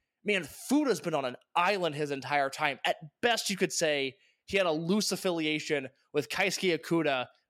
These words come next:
when Okuda's stock was at the, at the very lowest. And I just think Fuda being able to match guys,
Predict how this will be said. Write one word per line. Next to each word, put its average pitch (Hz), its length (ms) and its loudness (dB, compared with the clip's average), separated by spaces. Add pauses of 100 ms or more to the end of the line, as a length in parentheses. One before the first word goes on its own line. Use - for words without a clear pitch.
when 180 140 2
Okuda's 185 460 0
stock 175 300 -2
was 160 100 -4
at 151 80 -4
the, 139 260 -4
at 160 180 0
the 165 100 4
very 175 540 0
lowest. 143 520 0
And 214 100 2
I 226 180 0
just 269 340 -2
think 247 180 -2
Fuda 208 560 0 (400)
being 247 180 2
able 247 200 2
to 165 80 2
match 185 560 -2
guys, 120 500 -2